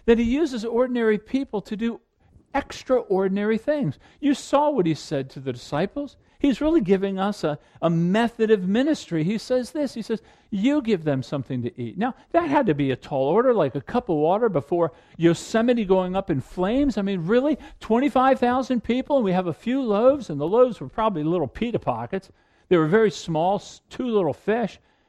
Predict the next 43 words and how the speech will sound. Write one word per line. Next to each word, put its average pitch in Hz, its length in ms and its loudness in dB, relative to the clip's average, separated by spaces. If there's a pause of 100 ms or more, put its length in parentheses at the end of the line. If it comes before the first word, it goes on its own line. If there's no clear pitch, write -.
(300)
And 208 240 2
you 202 180 2
want 247 200 4
us - 140 -2
to 247 80 -2
feed? 247 220 -6 (800)
Really? 262 440 0 (380)
I, - 220 -6
I 220 120 4
think 254 240 -2
Jesus 151 460 -4
was 226 160 -12
testing 214 440 -6
them. 120 100 -4
That's 127 200 -4
what 233 60 2
he 196 80 4
says 175 280 -4
in 151 100 -2
John 160 300 -4
six - 380 -8
six. 196 440 -6
He 139 80 -8
says 135 200 -8
he 139 80 -4
did 156 300 0
this 302 200 -4
to 165 120 -6
test - 540 -4
them 127 240 -4 (260)
because 214 260 2
he 202 120 2
already 269 260 0
knew 262 160 2
what 262 120 0
he 240 80 -2
was 208 120 -6
gonna 233 220 -2
do. 262 360 -2 (640)
Now, 254 120 6
th-, 247 240 0
these 320 240 2
disciples, 285 640 -2